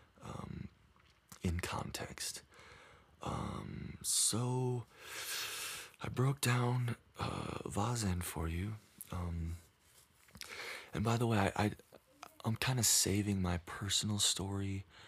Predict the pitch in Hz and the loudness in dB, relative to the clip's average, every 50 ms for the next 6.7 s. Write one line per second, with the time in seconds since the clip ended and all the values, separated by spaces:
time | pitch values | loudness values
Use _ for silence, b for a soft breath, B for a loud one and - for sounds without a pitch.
0 | B B B B B B B - 104 101 98 - - 95 95 92 95 90 90 - | B B B B B B B -4 -4 -2 -2 -2 0 0 0 0 0 0 -2 -2
1 | - - 95 92 90 90 87 85 85 80 - 87 87 - - - - - - - | 0 0 0 0 0 0 0 -2 -2 -4 -2 -4 -4 -4 -4 -6 -6 -8 -10 -10
2 | - - - 92 92 87 87 90 B B B B B B B B B B 104 104 | -8 -6 -4 -4 -4 -4 -6 -8 B B B B B B B B B B -2 0
3 | 95 98 110 110 - - 95 95 98 92 - - 104 92 90 90 90 85 - - | 2 2 2 2 2 2 2 2 4 2 2 2 2 0 0 0 -2 -4 -6 -10
4 | - - - - - - - 50 50 50 - _ _ _ _ _ _ _ _ _ | -12 -6 -4 -4 -4 -4 -4 -6 -6 -8 -10 _ _ _ _ _ _ _ _ _
5 | _ _ _ - - - - 110 104 98 95 92 92 92 90 87 - - 90 - | _ _ _ -16 -12 -8 -4 -2 -2 0 0 0 0 -2 -4 -4 -2 -2 -2 -2
6 | - - - - - 82 82 - - 71 82 - - | 0 0 0 0 0 -2 -2 0 0 0 0 0 -2